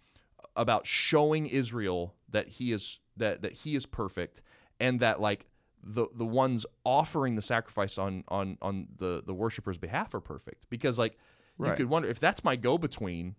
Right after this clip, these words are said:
Speaker 1: is it gonna fail? Like, if a blind person is administering my offering, is it going to be messed up?
Speaker 2: Right.
Speaker 1: And, uh, and, like, the, the, the, the prohibition
Speaker 2: I keep
Speaker 1: yeah.
Speaker 2: thinking, I keep putting a Christian hat on this, and I, like, a, like, a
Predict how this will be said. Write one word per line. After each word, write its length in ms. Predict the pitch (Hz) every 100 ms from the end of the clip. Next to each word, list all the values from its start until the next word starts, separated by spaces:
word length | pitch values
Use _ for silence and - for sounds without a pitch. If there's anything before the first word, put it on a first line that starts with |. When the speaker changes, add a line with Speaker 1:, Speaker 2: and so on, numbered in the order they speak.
| _
Speaker 1:
is 140 | - 117
it 100 | 117
gonna 200 | 135 113
fail? 500 | - 107 117 170 214
Like, 200 | 113 120
if 120 | 120
a 60 | 127
blind 380 | 107 113 151 165
person 520 | 113 107 - 90 92 - _ _ -
is 560 | 107 107 101 95 - -
administering 520 | 110 117 127 - 107
my 100 | 95
offering, 560 | 90 123 - 85 80 -
is 160 | 107
it 60 | 98
going 220 | 90 110
to 40 | 101
be 80 |
messed 260 | 95 95 -
up? 240 | 98 156 - _
Speaker 2:
Right. 280 | - 117 - - _ _ -
Speaker 1:
And, 320 | 107 107 104
uh, 280 | 101 98 95
and, 120 | - 117
like, 180 | 107 -
the, 120 | 117
the, 220 | 110 117 104
the, 160 | 107 -
the 60 | 113
prohibition 340 | 147 127 120 160
Speaker 2:
I 40 |
keep 180 | 214 196
Speaker 1:
yeah. 60 |
Speaker 2:
thinking, 340 | 185 165 151 139
I 160 | 127
keep 180 | 147 214
putting 240 | - 180 139
a 60 |
Christian 340 | - 151 - 131
hat 200 | 127 117
on 120 | 113
this, 260 | 98 - -
and 100 | - - - -
I, 100 | 139
like, 180 | 135 -
a, 140 | 139 127 -
like, 220 | 139 -
a 280 | 127 127